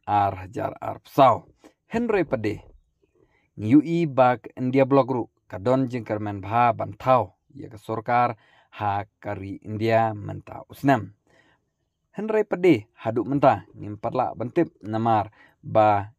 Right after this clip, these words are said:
ngiu i ba ka N D A kan sesyong ban kan salum ya ka jingalang sibet ha ka por sau baje ban yo jingken kat nungut ki bapoi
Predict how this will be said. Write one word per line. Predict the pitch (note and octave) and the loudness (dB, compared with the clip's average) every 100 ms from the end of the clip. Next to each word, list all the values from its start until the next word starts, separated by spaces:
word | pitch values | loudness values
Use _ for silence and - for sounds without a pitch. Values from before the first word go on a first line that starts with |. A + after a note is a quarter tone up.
| - | -12
ngiu | A2+ A#2+ C#3+ F3 | -6 -4 0 0
i | F#3+ F#2+ _ _ _ | 0 -4 _ _ _
ba | - - G#2+ G#2+ | -14 2 4 4
ka | A2 - _ _ _ _ _ _ - | 2 -8 _ _ _ _ _ _ 0
N | D#3+ D#3 | 2 4
D | D#3 | 4
A | G2+ - _ | 2 -6 _
kan | - | -14
sesyong | G2+ G2 - D3 D3 C#3+ _ _ _ | -10 -10 2 4 4 -2 _ _ _
ban | C3 A2 G#2+ | -6 -4 -4
kan | |
salum | G#2 A2 C3 C#3+ G2 _ - | -4 2 4 4 2 _ -14
ya | G2+ G2+ | -8 -8
ka | F2+ F#2+ | -10 -10
jingalang | A2+ C3 B2 A#2+ A2+ _ _ | -4 -2 0 0 -4 _ _
sibet | - A3 D3+ - | -14 0 0 0
ha | G#2+ G#2 | -10 -10
ka | |
por | - G#2 G2+ | -6 -4 -4
sau | G#2 | -4
baje | G#2 A2+ B2+ C#3 | -2 0 4 4
ban | A#2+ A2 B2 | 2 0 4
yo | D3 | 4
jingken | C#3+ D#3+ - D3+ G2+ _ _ _ _ - | 4 0 2 0 0 _ _ _ _ -6
kat | A#2 B2 | -4 0
nungut | C3 A#2 _ - | 0 0 _ -10
ki | |
bapoi | G#2+ G#2 - B2+ C3+ | -6 -6 0 2 2